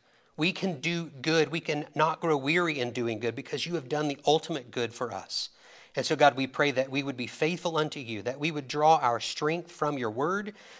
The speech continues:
that we would, uh, encourage one another out of the overflow of what you're teaching us in your word, and God, that you would be glorified in our midst. And Lord, we are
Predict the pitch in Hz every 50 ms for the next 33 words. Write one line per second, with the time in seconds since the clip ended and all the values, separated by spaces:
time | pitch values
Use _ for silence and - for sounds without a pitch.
0 | - - 151 147 143 135 135 143 135 127 131 123 117 110 - - 143 156 - 160
1 | 147 139 - - - 165 175 190 175 - 170 175 170 170 165 170 165 175 170 165
2 | 165 - - - - 160 156 160 131 139 151 - - 165 185 165 175 151 - 170
3 | 156 131 131 151 139 131 120 107 - - - 180 175 165 - 202 180 175 170 165
4 | - - - - 165 160 180 180 165 165 147 131 139 143 156 180 185 185 185 -
5 | - - - - _ - - 151 147 - 143 147 120 135 143 147 139 156 175 185
6 | 165 156 170 156 - 156 151 151 147 - - 139 135 135 131 127 123 120 117 117
7 | 113 117 - - - 127 135 143 160 160 139 147 151 139 135 127 127 127